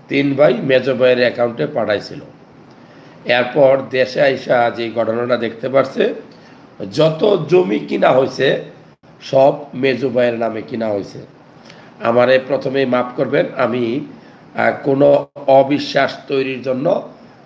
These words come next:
কোনো ভিডিও বানাচ্ছি না। আপনি যে বিদেশ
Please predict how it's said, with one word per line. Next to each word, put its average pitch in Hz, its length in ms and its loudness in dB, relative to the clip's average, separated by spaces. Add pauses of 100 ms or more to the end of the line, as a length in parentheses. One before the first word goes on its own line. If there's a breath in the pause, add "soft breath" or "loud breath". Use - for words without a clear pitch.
(400)
কোনো 123 200 2
ভিডিও 117 320 2
বানাচ্ছি 110 380 -2
না। 110 160 0 (880)
আপনি 127 340 0
যে 143 220 2
বিদেশ 123 440 -2